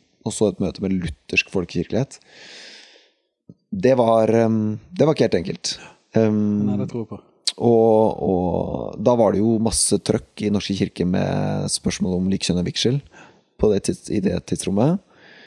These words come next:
Speaker 1: i tillegg. Og, ja, altså, tida på M F var, um, lærerik, men veldig krevende. Og jeg hadde liksom bestemt seg for, meg for at jeg må gå den veien der, for jeg tror det trengs.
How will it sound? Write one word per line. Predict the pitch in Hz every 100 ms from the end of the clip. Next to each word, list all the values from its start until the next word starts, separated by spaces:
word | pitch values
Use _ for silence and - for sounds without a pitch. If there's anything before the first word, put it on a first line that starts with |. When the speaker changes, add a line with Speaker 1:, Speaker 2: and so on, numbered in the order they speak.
| _
Speaker 1:
i | - 107
tillegg. | 104 101 123 - - _ _ _ -
Og, | 104 101 98 92 92 101 - -
ja, | 117
altså, | 120
tida | 143 131 127
på | 139
M | 107
F | 120
var, | 151 165 156 147 147
um, | 143 143 - - - -
lærerik, | - 135 110 95 127 -
men | 120
veldig | 101 113 82 101
krevende. | 101 87 92 127 156 - - _ -
Og | 117 113 110 107 104 - _ _ _ _ _ _ _ _ _ _ - -
jeg | 113
hadde | - 143 107 95
liksom | 120 110
bestemt | 110 - 85
seg | 98 90
for, | -
meg | - 107 107
for | 107
at | - -
jeg | 113 117
må | 107 104 107 110
gå | 98
den | 98
veien | 92 101
der, | 127
for | - -
jeg | -
tror | 104 95
det | 101 -
trengs. | 107 151 202 -